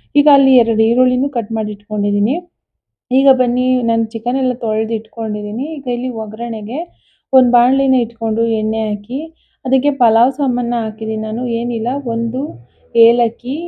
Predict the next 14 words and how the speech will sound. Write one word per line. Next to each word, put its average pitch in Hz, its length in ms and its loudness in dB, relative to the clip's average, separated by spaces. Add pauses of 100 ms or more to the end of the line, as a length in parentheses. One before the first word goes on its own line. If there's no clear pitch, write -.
ಎರಡು 226 360 0 (180)
ಲವಂಗ, 214 480 0 (600)
ಮತ್ತೆ 262 220 0
ಒಂದು 240 300 0
ಚಿಕ್ಕ - 400 -16
ಪೀಸು 226 360 -2 (260)
ಚಕ್ಕೆ, 220 400 -4 (300)
ಪಲಾವ್ 220 380 2
ಎಲೆ, 220 220 -4 (140)
ಅರ್ಧ 254 220 -6
ಸ್ಪೂನ್ 254 380 -6
ಜೀರಿಗೆನ 220 560 -8
ಹಾಕ್ಕೊಂಡಿದ್ದೀನಿ. 214 680 -6 (480)
ಮತ್ತೆ 285 240 0